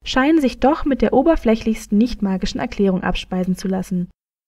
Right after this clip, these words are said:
Sollte ein Muggel so unklug sein, einem anderen anzuvertrauen, er habe einen Hippogreif gesehen,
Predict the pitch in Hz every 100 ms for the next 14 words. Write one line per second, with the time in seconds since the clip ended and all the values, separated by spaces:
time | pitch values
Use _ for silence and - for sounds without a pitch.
0 | _ - 202 269 - 214 214 240 240 220
1 | - 311 359 - 220 - 180 185 185 190
2 | - 233 226 202 - 233 240 233 202 -
3 | 190 196 202 185 202 202 185 180 262 277
4 | 233 190 190 - 190 190 190 190